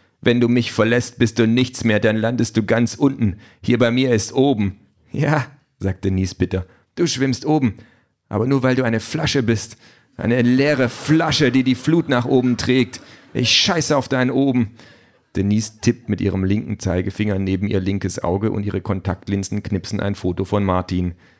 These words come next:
Er macht ein wunderbar dummes Gesicht. „Was soll das?“, fragt Martin.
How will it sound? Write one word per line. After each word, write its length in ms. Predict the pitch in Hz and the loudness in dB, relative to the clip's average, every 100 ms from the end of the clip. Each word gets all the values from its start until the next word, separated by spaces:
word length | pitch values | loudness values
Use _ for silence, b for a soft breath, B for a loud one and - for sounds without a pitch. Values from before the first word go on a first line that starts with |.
| b - | b -4
Er 100 | 98 | -2
macht 240 | 90 - | -2 -2
ein 160 | 101 104 | -2 0
wunderbar 400 | 98 90 87 87 | 0 0 -2 -2
dummes 340 | 95 92 - | -2 -2 -4
Gesicht. 460 | 95 92 90 - - b b b b b _ - | -2 0 -2 -6 -20 b b b b b _ -4
„Was 120 | 117 104 | -2 2
soll 180 | 123 | 2
das?“, 320 | 127 110 - 127 | 2 0 -4 -14
fragt 260 | - 92 - | -6 -6 -2
Martin. 400 | 90 87 90 | -4 -2 -4